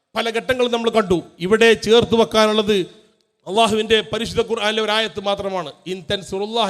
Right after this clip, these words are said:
യൻസുറുക്കും വയുസബ്ബിത് അഖ്ദാമക്കും." തീർച്ചയായും അള്ളാഹുവിനെ നമ്മൾ സഹായിച്ചാൽ അള്ളാഹു നമ്മെ സഹായിക്കും. ആ സഹായമാണ് നമ്മൾ കണ്ടുകൊണ്ടിരിക്കുന്നത്. മാത്രവുമല്ല, ഒരു മാതൃകയുമില്ലാതെ, ഒരു മുൻ മാതൃകയില്ലാതെയാണ് നമ്മൾ തുടക്കം കുറിച്ചത്. ഇന്നാവട്ടെ,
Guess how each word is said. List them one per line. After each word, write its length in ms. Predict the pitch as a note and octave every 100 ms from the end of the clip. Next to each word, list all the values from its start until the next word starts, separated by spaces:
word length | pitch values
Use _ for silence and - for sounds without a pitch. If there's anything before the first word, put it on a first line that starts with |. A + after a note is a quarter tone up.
| G3+
യൻസുറുക്കും 480 | G3 G3+ G#3+ G3+ A3 G3+ _ _ _
വയുസബ്ബിത് 560 | E3+ A#3 F#3 G#3 G#3 F#3 G3+
അഖ്ദാമക്കും." 560 | G3+ G#3+ A3+ A3 F3 D3 -
തീർച്ചയായും 520 | A3+ - A#3 A#3 G#3+ - - _ G3+
അള്ളാഹുവിനെ 360 | B3 A#3+ A#3+ B3
നമ്മൾ 160 | B3 A#3
സഹായിച്ചാൽ 540 | A#3 B3+ C4 - C4 A3+ F#3+ F#3
അള്ളാഹു 200 | A#3 A#3+ A#3+
നമ്മെ 140 | C4 A#3
സഹായിക്കും. 440 | A#3+ B3+ C#4+ A#3 A3 - _ _ _ G#3
ആ 20 | F3
സഹായമാണ് 480 | G3 A3 A#3 A#3 A3+
നമ്മൾ 140 | A3+ G#3+ F#3
കണ്ടുകൊണ്ടിരിക്കുന്നത്. 680 | G#3+ A3 G3+ G3+ F#3+ F3 D3 _ _ _ -
മാത്രവുമല്ല, 460 | G#3+ A#3 A#3 A#3 A#3+ A3 - - _ _ _ _ D3
ഒരു 180 | A3+ C4 B3+
മാതൃകയുമില്ലാതെ, 920 | A#3 C4 C#4 C4+ C#4 C4+ B3+ B3+ G#3+ E3 - _ _ _ -
ഒരു 100 | G#3+ A#3
മുൻ 140 | A3+ C4+ C4 B3
മാതൃകയില്ലാതെയാണ് 880 | C4+ C4+ C4 C4+ B3+ C4 B3+ B3+ B3
നമ്മൾ 180 | B3 B3+ B3
തുടക്കം 260 | A#3 B3 A#3+
കുറിച്ചത്. 300 | A#3 A3 G3+ E3+ - - F#3+
ഇന്നാവട്ടെ, 520 | A#3+ A#3+ A#3+ B3